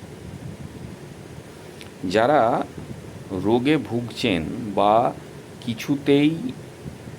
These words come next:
রোগকে কিওর করা যাচ্ছে না, তারা এই দিনকে একটি গোমতী চক্র নেবেন।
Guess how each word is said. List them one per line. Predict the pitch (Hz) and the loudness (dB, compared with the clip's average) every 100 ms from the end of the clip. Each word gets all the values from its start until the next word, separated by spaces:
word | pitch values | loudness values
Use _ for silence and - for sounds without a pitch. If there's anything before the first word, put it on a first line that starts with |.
| - - - - - - | -14 -16 -16 -16 -14 -2
রোগকে | 110 110 139 139 - 151 | 2 6 6 4 -2 0
কিওর | 139 - 120 131 139 | 0 0 4 6 6
করা | 135 120 107 | 6 4 4
যাচ্ছে | 95 - - | 2 -2 -4
না, | 92 120 127 | -2 -2 0
তারা | 107 107 127 | 2 4 2
এই | - 98 120 | 2 4 4
দিনকে | 127 127 101 - 98 143 | 4 4 2 0 0 0
একটি | 175 104 - 131 117 | 0 -4 -4 -2 0
গোমতী | 110 107 117 135 | 0 2 0 -2
চক্র | 135 104 - 107 | -2 -2 0 0
নেবেন। | 104 87 85 90 | 2 2 0 0